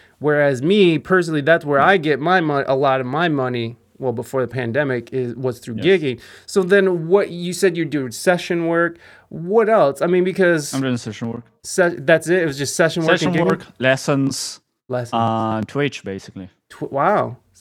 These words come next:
Speaker 1: And you're
Speaker 2: Session
Speaker 1: able
Speaker 2: work, lessons, and Twitch.
Speaker 1: and you're able to sustain a life there.
Speaker 2: Yes, I'm still sharing my apartment with my roommate.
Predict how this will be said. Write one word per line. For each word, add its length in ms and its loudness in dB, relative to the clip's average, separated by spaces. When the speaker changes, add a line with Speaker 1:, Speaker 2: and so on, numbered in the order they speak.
Speaker 1:
And 160 2
you're 120 6
Speaker 2:
Session 200 2
Speaker 1:
able 120 -2
Speaker 2:
work, 140 -10
lessons, 400 -8
and 140 -12
Twitch. 320 -20
Speaker 1:
and 120 0
you're 140 2
able 240 0
to 160 -2
sustain 480 -4
a 100 -2
life 280 -2
there. 380 -4
Speaker 2:
Yes, 320 2
I'm 160 0
still 600 4
sharing 420 -2
my 140 -2
apartment 520 -8
with 480 -10
my 140 -12
roommate. 460 -4